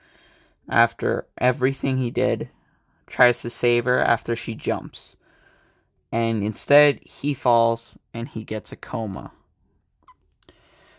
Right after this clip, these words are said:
So, then there's a whole montage about Shoko trying to make people better.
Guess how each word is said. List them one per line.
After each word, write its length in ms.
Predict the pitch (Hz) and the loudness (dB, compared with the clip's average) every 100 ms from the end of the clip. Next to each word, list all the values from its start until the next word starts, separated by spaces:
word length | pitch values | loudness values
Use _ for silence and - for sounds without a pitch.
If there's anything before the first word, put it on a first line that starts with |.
| _ _ | _ _
So, 680 | - - 117 117 110 113 110 _ _ _ _ _ _ _ _ _ 147 | -6 2 4 4 2 -2 -6 _ _ _ _ _ _ _ _ _ -4
then 380 | 131 131 127 120 | -2 -2 -4 -4
there's 240 | 117 117 | -6 -6
a 80 | 113 | -10
whole 240 | 113 113 | -8 -8
montage 960 | 113 117 127 - 127 120 120 117 - - _ - - - _ _ _ - | -4 -4 -4 -4 -2 0 0 -2 -8 -20 _ -20 -20 -20 _ _ _ -12
about 600 | 107 113 113 107 95 - - _ - | -2 0 2 0 -2 -10 -20 _ -20
Shoko 840 | - - 127 127 - 123 123 117 117 _ _ | -18 0 2 2 0 2 2 0 -6 _ _
trying 260 | - 117 113 | -4 -2 0
to 60 | 113 | -2
make 200 | 113 - | -6 -8
people 460 | 117 117 107 113 - - | -8 -8 -8 -10 -10 0
better. 440 | 110 110 113 117 | 0 2 -2 -4